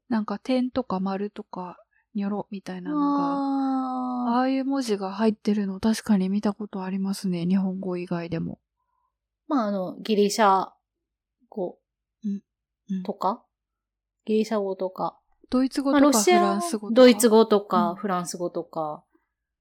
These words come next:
Speaker 2: まあ、ロシア語とかも、
Speaker 1: うん、うん。
Speaker 2: あの、いわゆる、ロ-、えー、アルファベットっぽい形
Speaker 1: うん、うん。
Speaker 2: なってるとこありますもんね。
Speaker 1: うん。まあ、どうなっ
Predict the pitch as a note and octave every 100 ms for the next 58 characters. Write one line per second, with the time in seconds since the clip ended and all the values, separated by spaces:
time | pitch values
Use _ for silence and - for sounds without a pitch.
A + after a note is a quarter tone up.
0 | _ - A#3+ A3 A3 A#3+ A#3 A#3 A3+ A3
1 | A3 G#3+ F3 C#3+ C3 - _ - A3+ G#3
2 | F3 G3 C3 - _ _ _ A3 A3 A#3
3 | A#3+ A3+ F#3 D3 - _ _ _ _ _
4 | _ _ _ _ _ _ - F3+ E3+ E3+
5 | E3 - - E3 D3+ D3 C#3 C3+ - F#3+
6 | G#3+ A3 G#3+ G#3+ G#3+ - _ G#3+ G#3 _
7 | - G#3 - - - D#3+ - D#3 C#3 -
8 | _ - A#3 G#3 A3 G#3+ G3 _ _ _
9 | _ _ _ _ G3+ F3 C3+ C3+ C3+ C#3
10 | D#3 - - D#3 D3+ _ _ _ A#3 A#3
11 | G#3 G3+ F#3+ F3+ - _ _ _ _ _
12 | _ _ _ _ _ _ - B3+ D4 C#4
13 | G#3